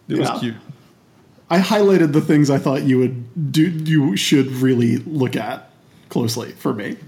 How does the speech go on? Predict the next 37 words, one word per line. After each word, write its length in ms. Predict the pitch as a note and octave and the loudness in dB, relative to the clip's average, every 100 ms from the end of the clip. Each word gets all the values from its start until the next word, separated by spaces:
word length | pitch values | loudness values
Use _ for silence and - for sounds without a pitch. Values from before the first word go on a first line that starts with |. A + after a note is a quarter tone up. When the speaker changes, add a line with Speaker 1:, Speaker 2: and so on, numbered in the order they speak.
| - _ _ D#3 | -20 _ _ -20
Speaker 1:
You 60 | |
formatted 520 | - D3 C3+ C3 B2 | -4 -2 0 0 0
it 100 | A2+ | -2
in 100 | A2 | -2
the, 240 | G#2 G2+ - | -2 -4 -6
i-, 280 | G#2+ G#2+ - | -6 -6 -6
as 300 | G2+ D#2 G#2+ | -8 -6 -6
a 40 | F#2+ | -6
checklist. 600 | - B2 E2 D2 - - _ _ _ | -8 -8 -6 -8 -10 -20 _ _ _
It 100 | - | -14
was, 260 | A#2+ C3+ - _ | -12 -12 -16 _
it 120 | C3 | -12
was. 200 | A#2+ A#2 _ _ _ | -10 -12 _ _ _
Speaker 2:
But 140 | F3 | -2
this 160 | A3+ C#4 | 0 0
is, 140 | D4+ D#4+ | -2 -2
this 160 | F4+ | -2
is 120 | F4+ - | -4 -2
good, 240 | G4 C#3 | -2 2
Luke. 240 | C#3 C3 | 2 2
I'll, 140 | - A3+ | 0 0
I'll, 220 | G#3+ G3 - | 0 -2 0
I'll, 280 | G#3 G3+ - | -2 -2 -4
I'll 240 | G3 G3 - | -4 -4 -6
tack 280 | - A3+ | -4 -4
this 180 | - A3 | -2 0
up 280 | E3+ B2 A#2 | 0 -2 -2
right 180 | D#3 D#3+ | 0 0
above 260 | D#3 D#3+ D3+ | 0 0 4
the, 180 | D#3 | 4
uh, 260 | D3+ D3+ D3+ D3 | 4 2 -2 -2
right 160 | D#3+ E3 | -2 0
above 220 | E3+ D#3 | 0 2
the 100 | F3 | 2
old 280 | F3+ F3+ F3+ | 4 4 2
writing 480 | D#3 B2+ B2 A#2+ | 0 0 -2 -2
station. 680 | C#3+ C#3+ A#2+ - - F#3+ - | 0 0 0 2 2 2 -2